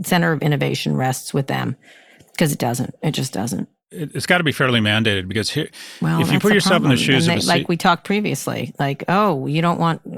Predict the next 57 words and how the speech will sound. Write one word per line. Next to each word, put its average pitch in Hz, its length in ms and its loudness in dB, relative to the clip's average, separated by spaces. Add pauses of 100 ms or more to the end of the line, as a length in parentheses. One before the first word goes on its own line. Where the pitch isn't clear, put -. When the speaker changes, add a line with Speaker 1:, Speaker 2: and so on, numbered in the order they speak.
Speaker 1:
we 175 180 0
don't 196 140 2
wanna 170 180 2
be 156 120 -2
told 160 260 0
what 147 140 -4
to 151 80 -4
do 165 240 2
by 147 180 0
government." 160 560 -4
That's - 240 -10
the - 100 -8
thing. - 240 -8 (600)
Speaker 2:
Well, 156 80 4
Speaker 1:
So 139 40 2
Speaker 2:
but 160 120 4
the 147 80 4
thing 139 240 6
is, 107 360 2
no 151 300 4
C 127 320 2
E 110 60 4
O, 107 220 0
a 120 120 0
lot 123 180 4
of 127 60 0
C 120 220 2
E 110 40 4
Os 104 220 0
will 92 80 -4
say, 101 160 -2
"All 95 140 0
right, 92 180 -2
I'm 92 80 -4
gonna 95 140 -2
become 98 320 -4
f-, - 240 -18
philanthropic." 101 800 0
But 107 100 -4
what 120 120 2
do 120 40 4
you 113 80 4
end 113 140 4
up 110 180 0
with? 117 220 2
You 104 80 2
end 104 100 2
up 101 160 -2
with, 95 220 -2 (640)
uh, - 80 -8
Speaker 1:
Whatever. 156 460 -2
Speaker 2:
you, 139 180 -2
you 143 300 0
end 147 100 6
up 131 100 2
with, 127 240 0
uh, - 60 -6